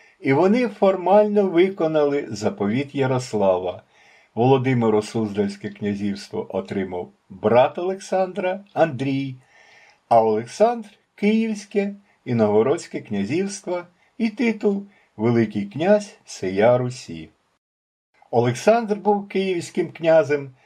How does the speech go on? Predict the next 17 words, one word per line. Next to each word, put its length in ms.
з 180
тисяча 480
двісті 500
сорок 360
дев'ятого 640
року, 480
аж 260
до 140
самої 480
своєї 480
смерті 680
у 80
тисяча 480
двісті 500
шістдесят 640
третьому 540
році. 500